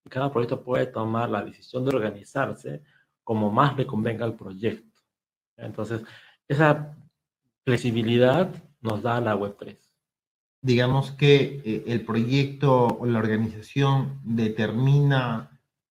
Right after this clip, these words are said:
Speaker 2: eh, sus, sus parámetros de
Speaker 1: Sus
Speaker 2: gobierno.
Speaker 1: reglas de juego, totalmente, y sus parámetros de gobierno.
Speaker 2: Y creo que esa sería una manera, eh, lo que tú decías, de, de garantizar que por lo menos, eh, las premisas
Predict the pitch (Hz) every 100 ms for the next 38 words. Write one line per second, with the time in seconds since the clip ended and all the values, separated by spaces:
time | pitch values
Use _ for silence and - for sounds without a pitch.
0 | _ - 120 113 107 104 98 - _ -
1 | 113 - - _ - 117 - 120 123 131
2 | 127 123 - 123 120 151 156 139 139 -
3 | 107 - - - 123 - 127 98 92 -
4 | 113 117 113 123 123 107 98 - - _
5 | _ _ _ 117 120 120 127 120 123 117
6 | 120 123 127 113 117 120 120 107 92 -
7 | 95 95 107 98 - 113 107 120 120 120
8 | 107 98 92 92 104 104 101 98 104 95
9 | 120 113 117 113 101 98 110 113 113 104
10 | 98 _ 117 104 104 98 98 _ 107 -
11 | - 104 113 - 120 107 - -